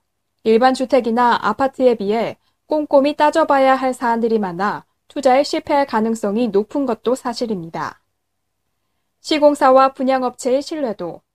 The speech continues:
브랜드 파워, 배후 수요, 교통입지 등 반드시 고려해야 할 점도 적지 않습니다. 최근에는 신도시의 상가들이 유독 인기를 누리고 있는데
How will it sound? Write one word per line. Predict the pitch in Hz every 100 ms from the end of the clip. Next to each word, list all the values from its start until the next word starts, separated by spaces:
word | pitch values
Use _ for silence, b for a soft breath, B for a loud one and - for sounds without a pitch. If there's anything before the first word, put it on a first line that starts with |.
| _
브랜드 | - 233 247 269
파워, | - 202 170 - _ _ _ -
배후 | 220 233
수요, | 247 214 175 131 - _ _ _
교통입지 | 240 233 262 247 226
등 | 196 220 - 156 - _ _ _
반드시 | 226 220 247 311
고려해야 | - 254 277 294 294 269
할 | 269
점도 | 262 226 214 233
적지 | 240 208 - 214
않습니다. | 214 - 175 165 139 160 _ _ _ _ _ _ _ _ _ _ _ _ -
최근에는 | 285 277 262 254 302 226
신도시의 | 202 349 330 339 330 302
상가들이 | 294 269 240 247 220 254 233 -
유독 | 214 240 277
인기를 | 226 240 262 262 254
누리고 | 226 220 226
있는데 | 190 165 202 208 -